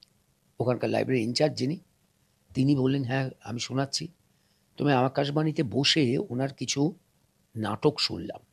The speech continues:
তারপরে বললাম, "আমাকে কিছু ওনার টক শোনান, যে সমস্ত টক উনি দিয়েছেন, বা,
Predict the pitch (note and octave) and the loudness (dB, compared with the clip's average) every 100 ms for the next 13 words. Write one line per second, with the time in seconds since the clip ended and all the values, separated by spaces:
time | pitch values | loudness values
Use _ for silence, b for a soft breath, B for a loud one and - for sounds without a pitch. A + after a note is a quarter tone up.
0 | _ _ _ _ _ _ _ - A2+ - | _ _ _ _ _ _ _ -2 -2 0
1 | D#3 D#3+ E3+ D3 D#3+ F3+ E3 F3 F3 F3 | 0 2 0 0 -2 -4 -4 -2 -2 -2
2 | - _ - F#3 F3+ - - F2+ - - | -6 _ 10 10 8 0 -4 -4 -10 -8
3 | B2 - D3+ C3+ C3 - - - _ _ | -8 -6 -6 -8 -8 0 0 -2 _ _
4 | _ - C3+ A#2 A2 D3 B2+ - - - | _ -6 -2 -2 4 8 8 6 -2 -16
5 | _ _ _ _ - - - - | _ _ _ _ -20 -18 -8 -8